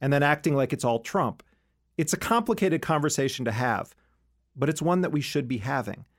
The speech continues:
It means exploring the roots of white supremacy in the U S, the way American wars are constantly put through a laundering process to make them seem noble and brave, the way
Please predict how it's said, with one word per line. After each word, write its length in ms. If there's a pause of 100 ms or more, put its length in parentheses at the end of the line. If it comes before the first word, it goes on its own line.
(440)
It 120
means 240
exploring 540
the 100
roots 360
of 120
white 200
supremacy 600
in 80
the 80
U 180
S, 280 (460)
the 100
way 200
American 540
wars 360
are 60
constantly 580
put 280
through 220
a 100
laundering 600
process 640
to 100
make 220
them 140
seem 300
noble 540
and 160
brave, 540 (500)
the 140
way 380